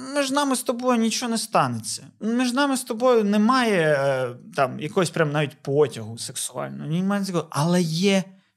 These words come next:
ось якась на поличці ймовірність завжди того, що ми могли б,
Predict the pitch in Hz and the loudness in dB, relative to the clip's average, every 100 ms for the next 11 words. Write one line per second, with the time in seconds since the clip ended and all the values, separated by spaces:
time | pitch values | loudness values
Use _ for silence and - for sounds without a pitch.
0 | _ _ - 156 - - - _ _ _ | _ _ -2 0 0 -6 -12 _ _ _
1 | _ _ 156 156 185 185 180 180 180 180 | _ _ -4 0 0 2 0 2 2 2
2 | 165 - 165 160 160 147 147 131 123 120 | 0 -4 -4 0 0 2 0 -2 -6 -4
3 | 139 123 123 113 107 - _ _ _ _ | -4 -4 -8 -10 -12 -20 _ _ _ _
4 | _ _ _ - 143 135 151 156 147 135 | _ _ _ 0 0 0 -2 -2 0 -2
5 | 139 131 | -4 -6